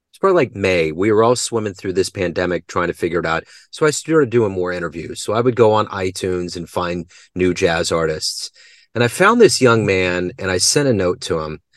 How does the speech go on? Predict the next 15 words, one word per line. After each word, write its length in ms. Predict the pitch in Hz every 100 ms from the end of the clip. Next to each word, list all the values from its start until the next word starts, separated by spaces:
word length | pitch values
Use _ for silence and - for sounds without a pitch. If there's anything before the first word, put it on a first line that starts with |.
| _ _ _ _
And 140 | 107 107
the 40 |
next 360 | 104 165 - -
day 180 | 117 104
he 140 | 98
comes 260 | 104 95 85
back 360 | 90 85 82
and 100 | 82
he 140 | 85 95
said 640 | - 101 87 85 78 80
something 400 | - 202 226 220
along 260 | 143 110 101
the 80 |
lines 500 | 90 90 87 87 85
of, 320 | 87 82 78